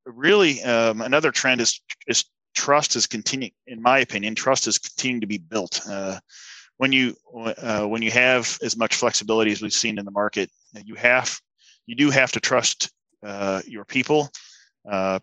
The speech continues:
to do what they need to do to, to be successful and, and to take care of your business. Uh, and I think, I think that's been enhanced. I know it's been enhanced in our company, uh, and I, I believe that's been enhanced in others as well. So, uh, those are just, I mean, some of the trends. We can go on and on, but, uh,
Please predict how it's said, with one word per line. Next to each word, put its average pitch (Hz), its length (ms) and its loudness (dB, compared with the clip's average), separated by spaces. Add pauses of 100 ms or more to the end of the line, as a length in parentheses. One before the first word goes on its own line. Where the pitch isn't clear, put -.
to 127 100 0
do 123 100 2
what 117 100 4
they 113 80 2
need 110 160 0
to 107 60 2
do 110 300 4
to, 98 340 0
to 104 80 -10
be 107 80 0
successful 117 640 2
and, 104 120 -4
and 101 160 -10
to 104 60 -16
take 113 200 0
care 110 140 2
of 98 80 -2
your 98 80 -4
business. 113 560 0 (100)
Uh, 98 200 -14
and 101 80 -4
I 110 60 2
think, 123 200 -4 (560)
I - 40 -20
think 160 140 2
that's 160 180 4
been 139 120 4
enhanced. 120 600 0
I 107 60 -2
know 120 100 0
it's 117 100 0
been 113 120 -2
enhanced 110 360 0
in 107 60 -4
our 107 120 -2
company, 131 440 -2 (120)
uh, 98 280 -16
and 98 80 -12
I, 101 320 -10
I 104 40 -18 (140)
believe 113 180 -2
that's 101 180 -2
been 101 120 -6
enhanced 98 400 -4
in 98 40 -4
others 95 280 -4
as 90 120 -14
well. 90 220 -14
So, 95 300 -4 (640)
uh, 127 120 6
those 165 180 4
are 123 40 -6
just, 139 280 2
I - 20 4
mean, 120 160 2
some 151 220 4
of 143 60 0
the 139 60 2
trends. 151 300 2
We 135 80 0
can 120 120 -6
go 117 100 4
on 123 160 6
and 117 140 4
on, 123 260 4
but, 107 160 -2 (100)
uh, 104 340 4